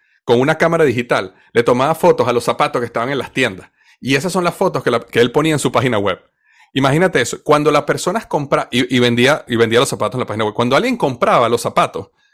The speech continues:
en su página web, él iba corriendo a la tienda en San Francisco y compraba los zapatos él y los mandaba por correo a la persona. Ahora, tú dirías, "Pero eso es absurdo", y, eh, probablemente perdía dinero, quizás, no, no lo sé.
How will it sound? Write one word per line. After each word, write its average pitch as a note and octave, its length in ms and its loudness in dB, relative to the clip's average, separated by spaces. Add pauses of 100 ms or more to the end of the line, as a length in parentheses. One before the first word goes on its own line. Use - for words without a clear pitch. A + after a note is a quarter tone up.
(300)
en C#3+ 160 2
su - 140 0
página D#3 260 0
web, A#2+ 260 4 (280)
él C#3+ 180 4
iba G#3+ 160 6
corriendo E3 580 4 (340)
a C#3 120 2
la C#3 160 2
tienda F3 460 2
en E3 80 -2
San D3 160 2
Francisco C#3+ 500 -2
y C#3+ 100 -2
compraba F#3+ 560 2
los G#3 140 0
zapatos D3+ 420 0
él A2 320 -2 (480)
y C#3 140 2
los C#3 160 2
mandaba C3 840 -4 (460)
por B2 180 2
correo C#3+ 380 2
a A#2+ 40 2
la A2+ 120 -2
persona. G2 480 -6 (440)
Ahora, D3 280 4
tú A#2+ 140 0
dirías, C#3+ 240 2
"Pero A#2 120 0
eso A2+ 140 -4
es F3 60 0
absurdo", D#3+ 440 0
y, A#2+ 120 0
eh, A2+ 80 2
probablemente C#3+ 500 2
perdía A2+ 340 0
dinero, D#3 380 -2
quizás, - 400 -8
no, C#3+ 160 2
no B2+ 120 -2
lo E3 100 -2
sé. - 240 -2